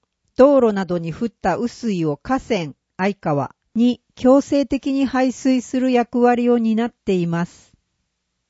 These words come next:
写真が三枚掲載されています。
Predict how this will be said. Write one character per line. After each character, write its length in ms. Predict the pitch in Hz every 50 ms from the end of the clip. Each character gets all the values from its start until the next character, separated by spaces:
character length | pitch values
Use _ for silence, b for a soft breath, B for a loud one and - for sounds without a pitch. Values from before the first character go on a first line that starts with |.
| _ _ _ _ _ _ _ _ _ _ _ _ _ _
写 180 | _ - 254 247
真 260 | - - 302 302 302
が 140 | 285 294 269
三 280 | - 302 294 285 269 240
枚 200 | 226 196 180 170
掲 240 | - 208 202 208
載 240 | 190 - 208 202 196
さ 160 | - - 196
れ 100 | 190 196
て 200 | 175 - 190 185
い 80 | 185 185
ま 180 | 180 180 180 170
す。 280 | - _ _ _ _